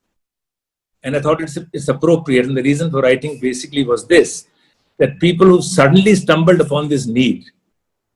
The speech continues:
are finding that the number, the number of dimensions we have to learn in are not trivial, they're not small. The number of problems, for example, many of the principals are talking about the, uh,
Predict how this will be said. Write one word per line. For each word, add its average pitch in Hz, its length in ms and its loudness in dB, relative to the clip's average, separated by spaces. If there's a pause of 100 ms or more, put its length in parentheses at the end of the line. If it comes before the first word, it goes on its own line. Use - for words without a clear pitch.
(520)
are 127 120 -2
finding 170 480 0
that 156 160 2
the 143 80 0
number, 123 440 -6
the 117 400 -6
number 160 300 4
of 139 140 -2
dimensions 165 580 2
we 180 100 0
have 170 160 -4
to 165 60 -10
learn 139 440 -4
in 107 160 -8 (920)
are 127 120 -2
not 165 300 -6
trivial, 156 380 -4 (300)
they're 131 240 -10
not 165 180 -2
small. 180 480 -2 (380)
The 127 80 2
number 165 260 2
of 175 120 2
problems, 170 380 4
for 147 120 0
example, 156 680 -2
many 147 240 -4
of 165 80 -8
the 147 80 -6
principals 151 500 -4
are 139 140 2
talking 139 320 0
about 127 280 -4
the, 120 260 -2 (720)
uh, 123 120 -6